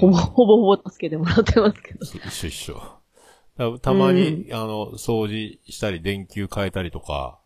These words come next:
Speaker 1: エアコンのフィルター変えたりとか。
Speaker 2: うんうん。
Speaker 1: そうそうそう。あの、男手がいる時に。
Speaker 2: うん。あ、桃屋さんがしに。
Speaker 1: そう、僕行く。男手がいる時にね。あと、バーベ、
Speaker 2: うんうんうん。
Speaker 1: バーベキューとかなったらもう出番だから、ずっと焼いてる。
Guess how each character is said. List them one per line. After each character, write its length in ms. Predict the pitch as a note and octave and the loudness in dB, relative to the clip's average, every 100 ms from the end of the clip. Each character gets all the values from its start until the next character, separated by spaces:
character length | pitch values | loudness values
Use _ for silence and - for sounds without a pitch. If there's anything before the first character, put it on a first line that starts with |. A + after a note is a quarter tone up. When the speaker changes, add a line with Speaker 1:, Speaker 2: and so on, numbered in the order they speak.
| _ _ _ _ _ | _ _ _ _ _
Speaker 1:
エ 120 | - F#2 | -8 -6
ア 60 | |
コ 100 | F#2+ | -6
ン 40 | F2+ | -6
の 60 | |
フ 60 | - | -6
ィ 80 | F2+ | -6
ル 60 | |
タ 100 | F2 | -6
ー 60 | - | -8
変 100 | E2+ | -4
え 40 | |
た 80 | G3+ | 0
り 60 | F#3 | 0
と 60 | |
か。 60 | E3+ | 0
Speaker 2:
う 60 | |
ん 20 | E3+ | -2
う 60 | D3+ | -4
ん。 60 | G3 _ _ _ - _ _ _ _ | -8 _ _ _ -20 _ _ _ _
Speaker 1:
そ 200 | - D#2+ | -16 -16
う 20 | |
そ 140 | - | -14
う 40 | D2+ | -18
そ 280 | - - - E2+ | -16 -18 -18 -16
う。 40 | |
あ 40 | |
の、 240 | E2 F2 E2+ | -12 -10 -6
男 280 | F#2 G#2 A3 | -2 0 2
手 80 | |
が 40 | F#3+ | 2
い 60 | |
る 20 | D#3+ | 4
時 0 | |
に。 40 | |
Speaker 2:
う 20 | |
ん。 40 | G3+ | 4
あ、 60 | |
桃 240 | G3+ G#3+ G#3 | 6 6 4
屋 60 | |
さ 120 | F3 | 2
ん 40 | D3+ | -4
が 100 | D3 | -6
し 120 | F3 | -6
に。 60 | E3 | -4
Speaker 1:
そ 80 | F#2 | -4
う、 100 | E2+ | -6
僕 220 | D#2+ D#2 | -8 -10
行 80 | D2+ | -12
く。 240 | - - _ - | -14 -16 _ -14
男 320 | F#2+ F2+ F#2+ | -8 -4 -4
手 80 | F2 | -4
が 100 | E2 | -4
い 80 | E2 | -6
る 80 | |
時 240 | D#2+ D#2+ C#2+ | -8 -12 -14
に 80 | C#2+ | -16
ね。 220 | E2 _ _ _ _ _ _ _ | -16 _ _ _ _ _ _ _
あ 120 | A2 | -12
と、 360 | G#2+ G2 F2+ - | -8 -8 -8 -4
バ 200 | G3+ G#3 | 2 4
ー 20 | |
ベ、 80 | E3 | 4
Speaker 2:
う 40 | F3 | 2
ん 20 | |
う 0 | |
ん 20 | |
う 20 | |
ん。 20 | |
Speaker 1:
バ 160 | E3 F#3+ | 2 2
ー 20 | |
ベ 100 | G3+ | 2
キ 80 | G3 | -2
ュ 60 | F#3+ | -2
ー 20 | |
と 100 | E3+ | -2
か 80 | D3+ | -2
な 100 | C#3 | -4
っ 80 | - | -2
た 100 | C#3+ | -2
ら 160 | G2+ | -2
も 360 | E2 E2 D2 C#2 | -6 -10 -12 -10
う 60 | E2 | -6
出 80 | |
番 160 | D#2+ D#2 | -6 -6
だ 80 | C2 | -10
か 120 | C#2+ | -12
ら、 240 | C2 C#2 E2 D#2 | -14 -16 -18 -16
ず 100 | D2 | -10
っ 20 | |
と 100 | C#2+ | -10
焼 120 | B1 | -10
い 40 | |
て 100 | - | -12
る。 140 | C2 | -16